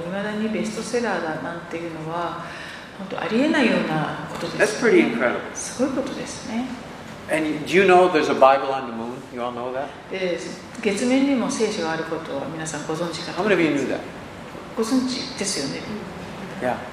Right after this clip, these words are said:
Speaker 2: You can Google.
Speaker 1: Googleで
Speaker 2: Red cover Bible on the moon. You can Google.
Speaker 1: ください。
Speaker 2: One of the astronauts left the Bible on the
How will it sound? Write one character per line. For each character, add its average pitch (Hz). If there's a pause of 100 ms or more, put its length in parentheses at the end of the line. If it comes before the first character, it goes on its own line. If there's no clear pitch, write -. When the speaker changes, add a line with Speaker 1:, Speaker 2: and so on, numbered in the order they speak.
(180)
Speaker 2:
You 240
can 208
Google. 247 (520)
Speaker 1:
Google 226
で 208
Speaker 2:
Red 220
cover 180
Bible 156
on 135
the 131
moon. 127 (280)
You 208
can 247
Google. 240 (480)
Speaker 1:
く -
だ 190
さ 151
い。 180
Speaker 2:
One -
of 185
the 175
astronauts 160
left 135
the 170
Bible 415
on 381
the 403